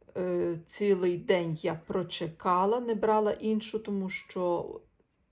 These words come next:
чекаю, от-от, от-от зараз зв'яжеться. І день пропав. І так вже декілька разів мені виходить. Черга дуже велика, і це забирає багато часу, і чергу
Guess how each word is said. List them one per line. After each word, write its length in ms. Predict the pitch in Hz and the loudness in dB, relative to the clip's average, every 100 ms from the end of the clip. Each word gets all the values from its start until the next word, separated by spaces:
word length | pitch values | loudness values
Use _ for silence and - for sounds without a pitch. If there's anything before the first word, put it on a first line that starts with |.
| _ | _
чекаю, 440 | - 208 180 175 165 - | -8 -2 2 0 -2 -6
от-от, 460 | 185 185 185 262 277 | 0 0 2 -2 0
от-от 460 | - 170 - 220 226 | -6 -6 0 0 0
зараз 380 | 175 180 190 - | -2 -2 -4 -10
зв'яжеться. 760 | 196 180 180 165 156 160 - - - - - - _ _ _ - | -10 -2 0 0 -4 -10 -12 -16 -16 -20 -20 -20 _ _ _ -6
І 100 | 208 | 2
день 300 | 233 269 - - | 4 4 -2 -2
пропав. 520 | - 220 196 165 - - | 2 2 2 -4 -6 -12
І 80 | 170 | -6
так 300 | 254 254 - - - | -4 -4 -6 -8 -12
вже 220 | 208 196 | -4 -2
декілька 420 | 180 220 202 190 | 0 -2 -4 -2
разів 520 | 180 156 180 170 170 - | -2 -2 -4 -6 -8 -8
мені 220 | 202 214 | -6 -2
виходить. 840 | 226 220 226 226 247 240 247 - - | -4 0 -2 0 -4 -4 -4 -10 -18
Черга 320 | - 240 220 202 | -8 -4 -2 -4
дуже 320 | - 185 175 | -4 -8 -6
велика, 560 | 175 170 175 165 254 269 - - - _ _ | -6 -2 -4 -4 -10 -12 -18 -20 -20 _ _
і 440 | - 208 202 202 196 | -8 -4 0 0 0
це 140 | - | -2
забирає 460 | 208 185 196 208 220 | 0 0 2 2 0
багато 480 | 180 190 196 190 190 | 0 -4 -4 -6 -6
часу, 500 | - 165 - 220 262 | -8 -8 -4 -2 -2
і 300 | - 202 220 | -4 -8 -8
чергу 520 | 220 196 214 208 202 | -4 -6 -4 -6 -8